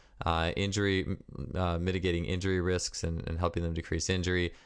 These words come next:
Also finding out how can you support the S P P and C E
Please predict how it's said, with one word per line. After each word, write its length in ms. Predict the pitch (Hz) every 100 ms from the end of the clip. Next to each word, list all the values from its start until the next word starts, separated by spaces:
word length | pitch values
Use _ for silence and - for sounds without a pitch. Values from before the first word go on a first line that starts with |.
| -
Also 420 | - 120 - 101 92
finding 280 | 101 98
out 100 | 92
how 220 | 95 104 101
can 180 | -
you 100 | 95
support 800 | 87 - - - 135 131 87 - -
the 180 | -
S 180 | 95 95
P 160 | - 95
P 200 | - 90
and 100 | 82
C 180 | - 104
E 260 | 85 87